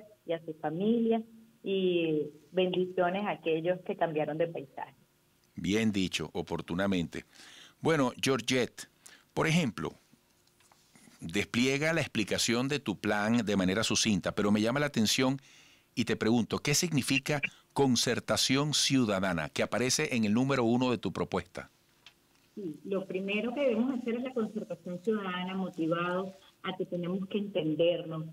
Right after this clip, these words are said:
Speaker 1: dialogar, conversar, también tener una buena relación los unos con los otros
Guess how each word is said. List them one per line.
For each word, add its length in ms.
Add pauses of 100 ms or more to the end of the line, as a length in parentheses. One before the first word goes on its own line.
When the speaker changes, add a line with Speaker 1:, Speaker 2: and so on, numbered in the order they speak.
(100)
Speaker 1:
dialogar, 800
conversar, 800 (520)
también 340
tener 240
una 160
buena 320
relación 720
los 120
unos 240
con 160
los 160
otros 440